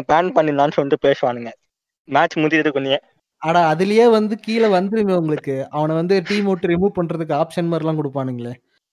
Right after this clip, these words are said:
Speaker 2: அந்த பிளேயரை
Speaker 1: ஆ.
Speaker 2: டீம் விட்டு ரிமூவ் பண்றதுக்கு. நம்மகிட்ட
Speaker 1: ஆ,
Speaker 2: எஸ் ஆர் நோ
Speaker 1: அந்த மாதிரிலாம். ம், அப்படி போயிட்டு இருக்கோம். இ-, இ-, first of all, அந்த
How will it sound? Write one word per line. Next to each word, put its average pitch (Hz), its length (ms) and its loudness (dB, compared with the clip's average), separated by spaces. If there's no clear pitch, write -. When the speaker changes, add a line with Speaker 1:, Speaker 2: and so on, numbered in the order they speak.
Speaker 2:
அந்த 143 240 -2
பிளேயரை 160 300 4
Speaker 1:
ஆ. 156 40 6
Speaker 2:
டீம் 151 180 4
விட்டு 160 260 -2
ரிமூவ் 151 200 0
பண்றதுக்கு. 131 500 -6
நம்மகிட்ட 170 200 0
Speaker 1:
ஆ, 185 40 2
Speaker 2:
எஸ் 165 260 2
ஆர் 160 140 6
நோ 175 120 6
Speaker 1:
அந்த 180 240 4
மாதிரிலாம். 202 500 2
ம், 147 280 0
அப்படி 208 340 2
போயிட்டு 220 300 2
இருக்கோம். 143 300 4
இ-, 151 40 -2
இ-, 165 380 0
first 180 220 4
of 247 140 2
all, 247 60 4
அந்த 202 160 4